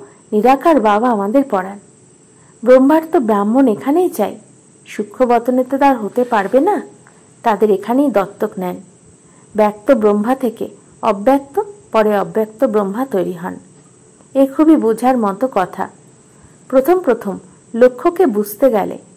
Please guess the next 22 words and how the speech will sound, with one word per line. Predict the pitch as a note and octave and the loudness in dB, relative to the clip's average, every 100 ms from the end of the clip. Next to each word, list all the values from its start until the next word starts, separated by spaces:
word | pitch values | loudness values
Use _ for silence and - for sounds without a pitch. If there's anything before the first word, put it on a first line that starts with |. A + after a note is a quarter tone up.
| _ - | _ -4
তারপর | G3+ G3+ A3 | -4 -2 -2
যেখানে | G3 G#3+ A3+ B3+ C4+ | -2 -6 -4 -2 -2
খুশি | C#4+ D4+ | -4 -4
বসে | B3 A#3 F4 | -2 -2 -2
পড়াশোনা | F4 G3+ F#3 - G3 | -2 -2 -4 -6 -6
করতে | F#3 G3 - B3 | -4 -8 -6 -6
পারো। | F#3+ - - _ _ _ - - _ - _ - | -6 -10 -12 _ _ _ -20 -20 _ -20 _ -2
মুরলি | C4+ D4+ D#4+ | 2 4 4
রোজ | C#4+ D#4+ D#4+ | 4 2 0
শুনতে | - G3 F#3+ | -4 -6 -4
হবে, | F#3 F3+ F#3+ - - _ _ _ - | -6 -6 -8 -14 -20 _ _ _ -8
একদিনও | A3 G#3 G#3 B3+ B3 | -4 -2 -2 0 2
miss | A3 A3 - | 0 -2 0
করলে | D4 A3+ F#3+ - - - | 2 2 -2 -10 -20 -6
অনেক | A#3 C4 C4+ | 0 0 0
ক্ষতি | - G#3 G#3+ | -4 -6 -4
হয়ে | F#3+ F3+ | -2 -2
যায়, | G3 - - - _ - - - - | -4 -8 -14 -20 _ -20 -20 -20 -2
কেননা | D4 D4 D#4+ | 0 2 2
points | D#4+ A#3 A3+ A#3+ - | 2 0 0 -2 -6
খুবই | - D4 | -2 2
গুহ্য, | B3+ G#3 G#3 G#3 | 2 0 -2 -2